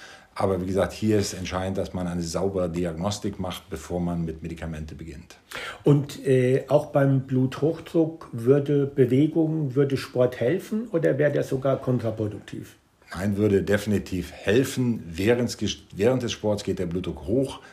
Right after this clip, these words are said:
Speaker 1: aber die sechs bis acht Stunden nach dem Sport geht der Blutdruck deutlich stärker runter. Dann ist er niedriger als vorm Sport. Und deswegen ist Sport auch eine ganz entscheidende Rolle beim Bluthochdruck. Und häufig hilft eben Sport oder regelmäßige Bewegung ja auch,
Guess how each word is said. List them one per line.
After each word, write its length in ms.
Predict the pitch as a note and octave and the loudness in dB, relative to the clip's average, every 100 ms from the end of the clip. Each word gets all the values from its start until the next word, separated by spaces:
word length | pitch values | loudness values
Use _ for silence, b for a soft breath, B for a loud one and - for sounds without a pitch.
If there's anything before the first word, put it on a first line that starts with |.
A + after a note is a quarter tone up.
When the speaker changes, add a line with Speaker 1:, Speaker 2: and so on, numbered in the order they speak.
| B | B
Speaker 1:
aber 160 | G#2 F#2+ | -8 -2
die 160 | G2 | -2
sechs 340 | E2+ A2 G#2+ - | 0 -2 -2 -6
bis 200 | G2 - | -8 -8
acht 200 | - - | -8 -6
Stunden 360 | - G2 F2 | -2 0 0
nach 260 | E2+ A2 - | 0 -4 -6
dem 220 | B2 G#2+ | -4 -4
Sport 480 | - - G2+ G#2 - | -4 -2 0 0 -2
geht 160 | G2+ | -4
der 100 | G2 | -4
Blutdruck 460 | E2+ G2 G2 F2 - - _ | -2 -2 -2 -6 -6 -20 _
deutlich 460 | F2 F2+ F#2+ F2+ D#2 | -4 0 0 -2 -8
stärker 360 | - F#2+ F2+ E2 | -4 -4 -4 -4
runter. 400 | E2+ B2+ B2 G#2+ | -2 -2 -2 -2
Dann 160 | F#2 | -2
ist 160 | F#2+ - | -4 -4
er 80 | E2+ | -2
niedriger 540 | F2+ A#2+ A#2+ G#2 F#2 | 0 0 2 2 0
als 160 | E2+ - | -4 -10
vorm 320 | - G#2+ A#2 | -6 -4 -4
Sport. 480 | - G#2+ G2+ G#2 B B B | -6 -4 -4 -4 B B B
Und 80 | F2 | -10
deswegen 340 | F2 F#2+ F#2 | -6 -4 -4
ist 140 | F2+ - | -4 -6
Sport 340 | - F#2 F#2+ | -6 -6 -6
auch 180 | D#2+ D#2 | -8 -8
eine 200 | E2+ E2 | -6 -6
ganz 400 | E2 F2+ A2+ - | -2 0 0 -2
entscheidende 720 | G2+ - F2 F2+ F#2 F2+ E2+ B B B | -8 -6 -6 -4 -2 -2 -4 B B B
Rolle 480 | E2 E2 G2 A2 G#2 | -6 0 2 4 2
beim 340 | F2+ F2 F2 E2 | 0 -2 -2 -2
Bluthochdruck. 720 | F#2+ A2 A2 G2+ - F#2+ F#2+ | -2 -2 -2 -2 0 -2 -2
Und 180 | E2+ D#2 | -6 -4
häufig 380 | F#2 F#2 E2+ | -4 -4 -8
hilft 320 | F2+ F#2+ F#2 E2+ | -4 -4 -4 -8
eben 160 | E2 | -8
Sport 420 | D#2 F2 F#2+ G2+ | -8 -2 0 0
oder 200 | F#2+ E2+ | -2 -6
regelmäßige 540 | F2+ F2+ F2 E2 F2+ E2 | -4 -4 -4 -6 -6 -8
Bewegung 440 | D#2+ F2+ G2+ G2 | -4 -2 0 0
ja 180 | F#2 D2+ | -2 -2
auch, 280 | E2+ E2 | -6 -6